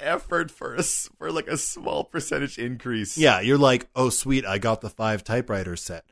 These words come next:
Speaker 2: What does that do? Congratulations, you can type three percent faster."
Speaker 1: <laughs> Yeah, I mean,
Speaker 2: Your,
Speaker 1: the
Speaker 2: your spelling accuracy on keyboards, ten percent better.
Speaker 1: <laughs> Yeah, I mean, the percentages change somewhat.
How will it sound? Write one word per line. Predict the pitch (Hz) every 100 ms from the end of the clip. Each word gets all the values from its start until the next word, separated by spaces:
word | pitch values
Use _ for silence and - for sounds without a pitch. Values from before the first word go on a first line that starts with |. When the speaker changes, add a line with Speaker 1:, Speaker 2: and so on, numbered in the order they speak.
| _ -
Speaker 2:
What | 117
does | 123
that | 117 139 135
do? | 90 85 -
Congratulations, | 117 127 120 113 117 104 - 87 -
you | 113
can | 120
type | 117 113 110 -
three | - 87
percent | - 104 107 104
faster." | - 87 - - - - - - - - -
Speaker 1:
<laughs> | 214 - - 143 - - 156 - _ _ _ _ _ - - -
Yeah, | 110 -
I | 117
mean, | 127
Speaker 2:
Your, | 123
Speaker 1:
the |
Speaker 2:
your | 139 139
spelling | - 135 147 151
accuracy | 143 - 156 - 156
on | 147
keyboards, | 139 156 147 156 160 156 - - _ _ _
ten | - 98
percent | 107 - 113 110
better. | 92 85 85 -
Speaker 1:
<laughs> | - - -
Yeah, | -
I | 147
mean, | 170
the |
percentages | 151 165 - 160 170 135 127 104 -
change | - - 98 90 90
somewhat. | - 87 80 80